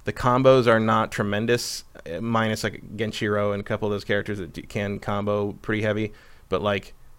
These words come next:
it's more about kind of, like, trying to outthink the other player rather than, like, getting the opening and doing the combo. It's 'cause, like,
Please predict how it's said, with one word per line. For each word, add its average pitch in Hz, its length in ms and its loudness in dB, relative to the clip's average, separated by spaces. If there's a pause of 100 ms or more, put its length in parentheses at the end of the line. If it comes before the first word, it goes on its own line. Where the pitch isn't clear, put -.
(320)
it's 113 120 -4
more 139 240 10
about 123 280 10
kind 117 160 4
of, 107 80 0
like, 104 160 0
trying 110 220 2
to - 80 0
outthink 107 680 -4
the 107 140 -2
other 98 120 -2
player 117 560 4
rather 104 320 2
than, 101 160 0
like, 101 180 -2
getting 107 220 -2
the 101 80 -2
opening 104 280 -2
and 98 100 -4
doing 104 220 -2
the 98 60 -4
combo. 110 420 2
It's - 180 -4
'cause, 104 180 -4
like, 98 160 -4